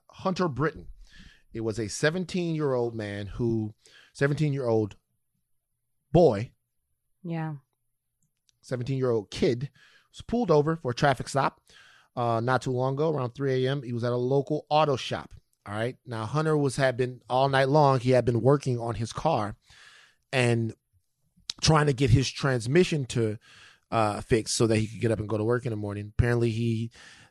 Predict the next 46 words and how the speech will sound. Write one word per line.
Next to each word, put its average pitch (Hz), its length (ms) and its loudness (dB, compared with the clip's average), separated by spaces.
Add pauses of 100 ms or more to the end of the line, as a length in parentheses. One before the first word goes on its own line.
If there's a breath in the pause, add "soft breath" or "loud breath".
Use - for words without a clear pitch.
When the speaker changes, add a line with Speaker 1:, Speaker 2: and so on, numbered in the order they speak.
Speaker 1:
uh, 101 260 -2
was 95 100 -4
still 123 120 0
having 110 180 0
trouble 117 280 2
with 117 100 2
his 113 80 -2
transmission. 117 560 -2
He 104 800 -10 (240)
could 117 180 -6
not 123 280 -2
get - 160 -6
his 120 200 -4
car 123 340 2
to - 240 -6
stop - 600 -2 (680 loud breath)
rolling 123 380 4
back. 123 420 0 (580 soft breath)
Um, 104 460 -6
according 117 380 2
to - 180 -6
somebody 110 340 0
who 104 100 0
was 95 160 -4
there 107 240 0
with 104 200 -2
Hunter 127 340 -4
in, 104 160 -10
in 104 140 -8
the 104 60 -6
po-, 113 220 -4
in 104 100 -4
the 98 60 -4
driver's 104 340 -2
seat, 135 180 -6 (100)
he 117 100 -8
got 120 160 2
out 120 160 0
and 113 100 -14
tried 110 200 -4
to 110 80 -10
put 127 180 -6
something 123 260 -6
behind 120 460 -2
the 98 60 -6
car 127 400 2